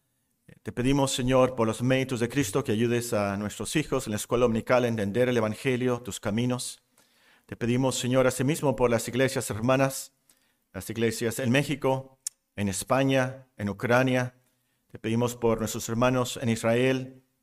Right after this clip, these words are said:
en Palestina. Te pedimos, Señor, por los hermanos que sufren persecución en, en Corea del Norte. Te pedimos, Señor, por, eh, tu iglesia en estos días, que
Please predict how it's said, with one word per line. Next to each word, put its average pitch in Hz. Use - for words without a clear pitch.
en 101
Palestina. 123
Te -
pedimos, 127
Señor, 123
por 107
los -
hermanos 135
que 120
sufren 147
persecución 123
en, 98
en 107
Corea 117
del 110
Norte. 120
Te -
pedimos, 151
Señor, 139
por, 117
eh, 107
tu 139
iglesia 147
en 139
estos 139
días, 135
que 101